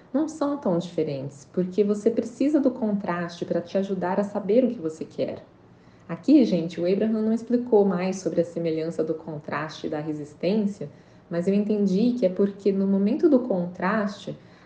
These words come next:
a gente sente a emoção negativa, que não tá em sintonia com o que a gente quer. Então, é um momento de resistência, certo? Mas o contraste é necessário pra gente colocar mais coisas no vórtex. Então, a resistência, pelo menos temporariamente, também é necessária.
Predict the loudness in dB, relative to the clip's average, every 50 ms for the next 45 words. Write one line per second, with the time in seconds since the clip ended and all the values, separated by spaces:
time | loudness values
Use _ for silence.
0 | -8 -6 -4 -2 0 0 0 0 -2 -4 -4 -4 -2 0 0 0 0 0 0 -2
1 | 0 0 -2 -2 0 0 0 2 2 2 2 0 2 2 2 2 2 0 -2 -6
2 | -8 -12 -20 -20 -20 -20 -20 -20 -12 -2 2 6 6 6 6 6 2 0 -2 -2
3 | 0 0 0 0 2 2 2 2 4 4 4 4 2 2 0 -2 -2 -2 -2 -2
4 | -2 -2 0 0 0 -2 -2 -4 -6 -2 2 4 4 4 4 2 -2 -4 -4 -4
5 | -4 -2 -2 0 -2 -2 0 0 0 0 0 0 0 0 0 0 0 0 0 0
6 | 0 -2 -4 -4 -2 -2 0 0 0 -2 -4 -8 -12 -10 -4 0 0 0 0 0
7 | -4 -10 -16 -20 -20 -20 -20 -20 -20 -20 -20 -16 -8 -4 0 0 2 2 2 2
8 | 2 2 2 0 -2 0 -2 0 0 0 -2 -2 -4 -2 -2 0 0 0 0 -2
9 | -2 -4 -4 -4 -4 -4 -2 -2 -2 -2 -2 -4 -4 -4 -4 -2 -2 -2 -2 -2
10 | 0 -2 -2 -2 -2 -4 -4 -4 -2 -2 -2 -2 -2 -4 -4 -4 -4 -4 -4 -2
11 | 2 2 2 2 2 0 0 0 0 2 2 0 0 0 0 -2 -4 -6 -10 -10
12 | -10 -12 -20 -20 -20 -20 -20 -20 -16 -6 -2 -2 0 0 0 0 0 0 2 2
13 | 2 4 2 0 -2 -4 -2 2 2 4 4 4 2 2 2 0 -4 -4 -2 -2
14 | 0 0 0 0 0 0 0 0 0 -2 -2 -2 0 2 2 2 2 0 0 -2
15 | -4 -4 -4 -2 0 0 2 2 0 -2 -4 -8 -8 -6 -4 -2 0 0 0 0
16 | -2 -2 -4 -2 -2 -4 -4 -4 -6 -6 -4 -4 -6 -8